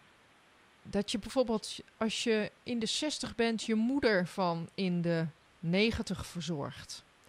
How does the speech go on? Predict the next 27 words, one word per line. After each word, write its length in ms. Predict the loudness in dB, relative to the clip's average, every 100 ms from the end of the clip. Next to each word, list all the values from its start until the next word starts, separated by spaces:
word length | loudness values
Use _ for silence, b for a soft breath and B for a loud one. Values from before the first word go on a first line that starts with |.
| -2
En 140 | 2
dan 140 | 4 2
nog 160 | 2
steeds 520 | 0 4 6 6 4 0
een 100 | 2
moeder 320 | 2 4 4
hebt 360 | 2 0 -4 -4
die 220 | -4 -4 0
ook 240 | 4 4 6
alles 300 | 2 2 -2 -4
vindt 280 | -2 0 -2
van 260 | -2 -2
je, 140 | -2 -2
wat 200 | -4 -6
je 100 | 0
doet 260 | 0 0 -4
en 160 | -6
wat 200 | -6 -6
je 120 | -8 -8 b b b b
onderneemt. 800 | -2 2 4 6 6 6 4 0
En 280 | 0 2 0 b b b b
wat, 160 | -4 -4
dat 160 | -6
het 220 | -6 -4
enorme 540 | 0 2 2 2 2 0
druk 320 | 2 4 4
kan, 320 | 2 -2 -2